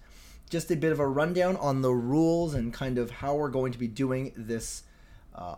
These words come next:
All-Star draft. Uh, it is going to be a serpentine draft, so Dante will be selecting first, then I will be selecting fourth, and then we will rotate around. Beyond that,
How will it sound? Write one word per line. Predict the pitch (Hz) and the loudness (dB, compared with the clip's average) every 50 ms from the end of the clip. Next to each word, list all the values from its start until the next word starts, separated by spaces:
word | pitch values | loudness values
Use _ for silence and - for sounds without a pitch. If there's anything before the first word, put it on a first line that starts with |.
| - - | 0 4
All-Star | 131 151 180 196 190 - - 175 147 135 123 | 6 8 8 8 6 4 2 4 4 4 4
draft. | 104 120 110 117 120 123 - 82 92 120 - - - - - - - - - - - - - - - - - | 2 -2 -2 0 0 0 0 -2 -4 -8 -10 -14 -16 -16 -16 -18 -18 -20 -20 -20 -20 -20 -20 -20 -18 -10 -8
Uh, | 98 104 101 101 101 104 101 - | -6 -4 -4 -4 -4 -6 -6 -4
it | - 139 | -2 0
is | 143 139 | 2 4
going | 139 170 180 196 | 6 6 6 6
to | 214 | 6
be | 196 208 | 6 4
a | 185 | 2
serpentine | - - 170 170 170 - 175 175 - 196 196 190 | 4 4 2 2 2 0 -6 -4 -2 0 0 2
draft, | 160 143 123 117 123 147 - - | 2 2 2 2 0 -2 -4 -6
so | - - - 127 113 113 113 107 | -8 -4 0 0 0 0 0 -2
Dante | - - - 127 127 127 131 143 | -4 -2 -2 -2 -2 -2 -2 -2
will | 139 123 117 117 117 123 120 | 0 0 2 2 0 0 0
be | 113 120 117 | -2 -2 -2
selecting | 120 - 131 120 117 117 - 117 107 | -2 0 0 0 0 0 -2 -4 -6
first, | 101 - - 143 147 180 190 - - - - - 104 | -6 -4 -2 0 0 2 0 -2 -4 -8 -10 -8 -6
then | 107 104 101 101 - - | -4 -4 -2 -4 -4 -4
I | 104 107 | -4 -4
will | 101 98 | -4 -4
be | 85 101 98 | -6 -8 -8
selecting | - - 101 98 92 - 107 101 | -8 -8 -8 -8 -8 -8 -10 -10
fourth, | - - 165 185 233 254 247 - | -6 0 6 8 8 8 6 4
and | 175 147 135 | 0 0 2
then | 131 123 120 | 2 2 2
we | 120 120 | 2 2
will | 110 113 107 104 - - - - - - | 2 0 -2 -4 -6 -12 -18 -20 -10 -4
rotate | 117 127 135 139 143 139 - - 123 117 117 | 0 2 4 4 4 2 0 -2 -2 -2 -2
around. | 117 110 113 120 123 117 113 117 135 170 190 - - - - - - - - - - - - - - - - - | -2 -2 -2 -2 -2 0 -2 -2 -4 -4 -6 -8 -10 -14 -20 -20 -20 -20 -20 -20 -20 -20 -20 -20 -20 -20 -12 -4
Beyond | - 123 127 131 131 147 156 156 | -2 0 0 2 2 2 0 2
that, | 147 143 139 135 143 156 180 - - - | 2 4 4 4 4 4 2 -2 -4 -8